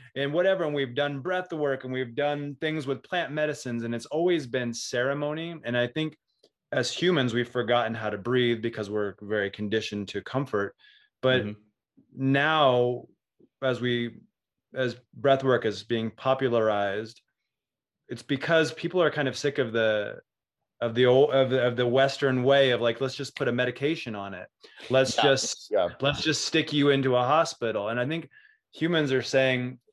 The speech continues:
Speaker 1: "There's gotta be a better way than over medicating me."
Speaker 2: Mm-hmm.
Speaker 1: And so we're finding that, and there's, there's so many systems out there, right? I mean, I, I get ads served to me all the time because, it, you know, our phones are always listening. I get,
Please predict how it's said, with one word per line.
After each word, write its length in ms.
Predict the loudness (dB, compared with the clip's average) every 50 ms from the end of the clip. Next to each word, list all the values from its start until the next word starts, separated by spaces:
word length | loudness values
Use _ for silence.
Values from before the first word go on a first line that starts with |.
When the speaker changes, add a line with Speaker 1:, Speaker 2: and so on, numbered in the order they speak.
| _ _ _
Speaker 1:
"There's 240 | 2 4 4 4 4
gotta 340 | 2 2 4 4 4 4 4
be 160 | 4 4 2
a 60 | 2
better 480 | 2 0 -2 -2 0 2 4 4 4 2
way 320 | 2 2 2 4 4 2
than 160 | 2 0 0 -2
over 240 | -2 -2 -4 -4
medicating 600 | -2 -2 -2 -4 -4 -6 -8 -8 -8 -6 -6 -8 -8
me." 280 | -10 -10 -12 -14 -16 _ _ _ _ _ _
Speaker 2:
Mm-hmm. 160 | -12 -10 -4 -2
Speaker 1:
And 560 | 0 2 2 4 4 4 2 2 0 -4 -6 -12 _ _ _ _ _ _ _ _ _ _ _ _ -20 -14 -2
so 120 | 2 4 6
we're 160 | 6 6 4
finding 440 | 4 2 2 2 4 2 2 2 2
that, 120 | 2 2
and 80 | 2 2
there's, 180 | 2 0 0 0
there's 200 | 0 0 0 0
so 100 | 0 0
many 220 | 2 0 0 -2
systems 500 | -2 -4 -4 -4 -4 -4 -4 -4 -2 -2
out 220 | -2 -2 -2 -2
there, 160 | -4 -4 -2 -2
right? 140 | 0 0
I 40 | 0
mean, 280 | -2 -2 -4 -6 -8 -10 _ -20 -10 -4
I, 180 | 0 2 2 4
I 180 | 4 4 2
get 320 | 4 4 4 4 2 0 -8 _ _ _ _ _ _ _ _ -2
ads 480 | 0 2 2 4 4 2 2 -2 -4 -10 -18 _ -12
served 480 | -8 -2 2 4 4 4 4 2 -2
to 60 | -4 -4
me 120 | 0 2
all 120 | 4 4
the 60 | 2 2
time 260 | -2 -4 -4 -4 -4 -4
because, 200 | -4 -6 -6 -8
it, 120 | -8 -10
you 140 | -8 -8 -6
know, 260 | -4 -4 -4 -4 -6 -8 -6 -2
our 120 | -2 -2 0
phones 320 | 2 2 4 4 4 2
are 100 | 2 2
always 280 | 2 2 2 0 -2 -2
listening. 380 | -4 -4 -4 -6 -8 -8 -6 -4
I 140 | -4 -2
get, 240 | -2 -2 -2 -2 -4